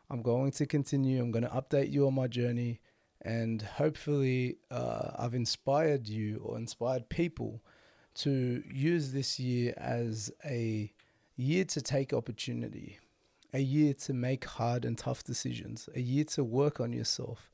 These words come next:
a year to grow, and a year for success. So stay tuned.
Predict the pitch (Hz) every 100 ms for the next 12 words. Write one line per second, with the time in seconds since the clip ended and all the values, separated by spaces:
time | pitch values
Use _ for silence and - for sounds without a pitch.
0 | - - _ _ - 135 135 143 139 143
1 | 117 123 131 104 104 101 _ _ _ _
2 | _ _ 131 127 123 113 135 _ _ 120
3 | 117 131 123 117 - 117 - - - -
4 | - - _ _ _ _ _ - - 117
5 | 110 101 - - 135 160 - 147 139 143